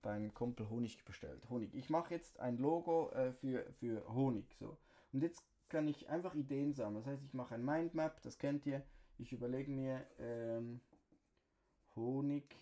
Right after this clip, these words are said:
und dann kann man das noch ein bisschen, ähm, dunkler machen. Sieht man das besser? Nein, muss einfach, ich, ich frage das jeden Tag, stimmt das? Also, Honig, Honig, mein Freund. Und dann kommt sofort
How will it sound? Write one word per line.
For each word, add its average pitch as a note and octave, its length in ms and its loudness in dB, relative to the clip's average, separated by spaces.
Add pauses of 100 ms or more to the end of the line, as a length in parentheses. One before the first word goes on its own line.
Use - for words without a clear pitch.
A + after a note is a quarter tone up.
(480)
und A#2+ 300 -6
dann C3 460 0
kann A#2 180 -14
man A2+ 80 -10
das C3 240 -12
noch B2 180 -8
ein B2+ 60 -6
bisschen, B2+ 360 -6
ähm, A#2 400 -10 (680)
dunkler B2+ 380 -10
machen. A#2 340 -10
Sieht B2 180 -10
man C3 100 -10
das C3 120 -14
besser? - 320 -12 (460)
Nein, G#2+ 160 -4
muss G#2 140 -10
einfach, A#2 200 -8 (200)
ich, C3 260 -16
ich B2+ 80 -12
frage B2 260 -10
das C3+ 100 -6
jeden C3 260 -6
Tag, A#2+ 260 -8
stimmt B2 300 -10
das? - 220 -14 (1000)
Also, A2+ 340 -10 (1300)
Honig, A2 760 -2
Honig, A#2+ 360 -2
mein F#2+ 160 -12
Freund. - 320 -18
Und G2+ 120 -14
dann A#2+ 260 -10
kommt - 340 -10
sofort B2 480 -6